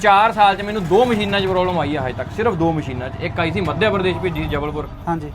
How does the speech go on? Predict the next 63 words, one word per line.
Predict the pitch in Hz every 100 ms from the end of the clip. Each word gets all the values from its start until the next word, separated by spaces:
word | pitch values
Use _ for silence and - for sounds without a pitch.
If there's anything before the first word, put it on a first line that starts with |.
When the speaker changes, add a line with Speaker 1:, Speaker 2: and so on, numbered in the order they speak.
| -
Speaker 1:
ਉਸ | 160 170
ਮਸ਼ੀਨ | 175 156 160
'ਚ। | 151
ਇੱਕ | 175 180
ਆਈ | 165 165
ਆ | 202
ਅੰਮ੍ਰਿਤਸਰ | 160 190 165 156
ਸਾਹਿਬ, | 151 165 147
ਬਾਈ | 139 143 151 147
ਲੈ | 139 156 156
ਕੇ | 175
ਉਹ | 175 156
ਗਿਆ, | 147 147
ਸਿਰਫ | 156 175 185
ਉਹਨੂੰ | 165 180
ਮਹੀਨਾ | 185 139 131
ਹੀ | 147
ਹੋਇਆ, | 147 160 - - - -
ਉਹਦਾ | 208 240
ਬਟਨ | 180 180 196
ਸੜਿਆ | 165 147 151
ਸੀਗਾ, | 160 180 151 160
ਉਹਨੂੰ | 165 160
Speaker 2:
ਹੂੰ। | 147
Speaker 1:
ਬਟਨ | 147
ਉੱਥੇ | 139 147
ਭੇਜਤਾ। | 156 113 123 131 -
Speaker 2:
ਚਾਰ | 185 180
ਸਾਲਾਂ | 202 202
'ਚ |
ਦੋ | 190 196
ਮਸ਼ੀਨਾਂ | 190 214 202
'ਚ |
ਦਿੱਕਤ | 190 165
Speaker 1:
ਸਿਰਫ | 240 262 208
ਦੋ | 165
ਮਸ਼ੀਨਾਂ, | 143 117 135
ਇਹਦੀ | 214 240
ਪ੍ਰੋਬਲਮ | 220 220 226 240
ਹੀ |
ਹੈ | 208
Speaker 2:
ਵੈਸੇ | 196
ਤਾਂ | 214
Speaker 1:
ਨਹੀਂ। | 208
Speaker 2:
ਕੋਈ | 202
Speaker 1:
ਤਾਂ | 196
ਹੀ |
ਤਾਂ | 254
ਮੈਂ |
Speaker 2:
ਪ੍ਰੋਬਲਮ | 254 254
Speaker 1:
ਇਹਦੀ | 240 -
ਠੋਕ | 208 214
ਕੇ | 233
ਗਾਰੰਟੀ | 220 220 208
ਦੇਈ | 208 175
ਜਾਂਦਾ | 185
ਵੀ | 190 165
ਹੈਗੀ | 185 185
ਆ | 156
ਬਾਈ, | 147
ਦੋ | 139 170
ਸਾਲ। | 165
Speaker 2:
ਹੂੰ। | 147 131